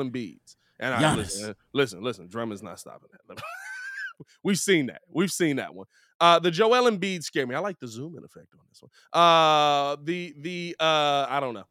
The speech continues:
Speaker 1: Hey, let it happen. Don't say it. Uh, <laughs> the Giannis's and the Brook Lopez matchups, right? And Bobby Portis, the, uh, uh, um, Jared Allen and Evan Mobley's. That's the part where I look at and I say,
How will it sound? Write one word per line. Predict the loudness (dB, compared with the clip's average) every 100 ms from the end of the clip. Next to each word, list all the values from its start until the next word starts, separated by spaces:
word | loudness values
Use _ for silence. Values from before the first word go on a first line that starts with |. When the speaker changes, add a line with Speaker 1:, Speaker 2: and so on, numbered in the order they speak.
| -10
Speaker 1:
Hey, | -10
let | -8 -4 -2
it | -2
happen. | -4 -6 -14
Don't | -10 -10
say | -10 -14
it. | -16 -20 -14 2
Uh, | 6 8 8 6 0 -6 -8 -10 -10
<laughs> | -12 -12 -18 _ _ _
the | -10 -8 -8 -10 -6
Giannis's | 0 2 2 0 -2 -8 -6
and | -6 -4
the |
Brook | -2 0 0
Lopez | 0 -2 0 -4 -4
matchups, | -6 -8 -10 -10
right? | -8 -6
And | -2
Bobby | 0 0 -2
Portis, | -4 -2 -2 -4 -14 _ _ _ _
the, | -8 -8 -8 -8 -8 -2
uh, | -2 0 -2 -4 -4
uh, | -4 -2 0 0 -2
um, | -6 -6
Jared | 0 2 4 4
Allen | 4 4 0 -2
and | -4 0
Evan | 2 2 0
Mobley's. | -2 -2 -6 -6
That's | -2 -2 -4
the | -12 -8
part | -2 -2 -2
where | -4
I | -4
look | -4 -6
at | -6
and | -8
I | -12
say, | -10 -10 -12